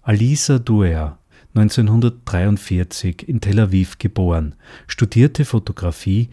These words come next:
und lebt seit neunzehnhundertdreiundsiebzig in Wien. Seit neunzehnhunderteinundneunzig beschäftigt sich die Fotografin, Filmemacherin und Kuratorin Alisa Duer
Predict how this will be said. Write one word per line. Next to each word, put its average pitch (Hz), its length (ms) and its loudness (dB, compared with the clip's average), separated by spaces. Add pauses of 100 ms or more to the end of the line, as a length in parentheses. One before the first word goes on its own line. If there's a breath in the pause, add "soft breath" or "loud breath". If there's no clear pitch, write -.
(200 loud breath)
und 117 160 2
lebt 95 320 2
seit 95 240 0
neunzehnhundertdreiundsiebzig 95 1600 0
in 113 220 2
Wien. 85 320 0 (360 loud breath)
Seit - 460 -2
neunzehnhunderteinundneunzig 101 1500 2
beschäftigt - 600 -4
sich - 240 -4
die 95 100 -6
Fotografin, 92 880 -4 (320 loud breath)
Filmemacherin 107 960 2 (240 loud breath)
und 127 180 -2
Kuratorin 92 840 0
Alisa 95 420 0
Duer 90 480 0